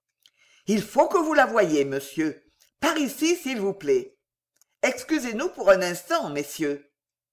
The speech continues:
En parlant ainsi, l'amant triomphant entraîna rapidement monsieur Pickwick hors de la chambre,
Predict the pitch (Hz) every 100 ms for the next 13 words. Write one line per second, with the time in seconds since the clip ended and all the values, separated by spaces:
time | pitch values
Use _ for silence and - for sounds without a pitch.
0 | _ _ _ _ _ _ 143 - 233 294
1 | 285 220 147 143 - 220 415 - _ _
2 | 139 208 214 156 139 - 294 233 - -
3 | 294 285 165 - 170 160 131 254 320 277
4 | 208 226 208 - 156 - 202 - 226 190
5 | - - 262 175 135 139 156 185 277 302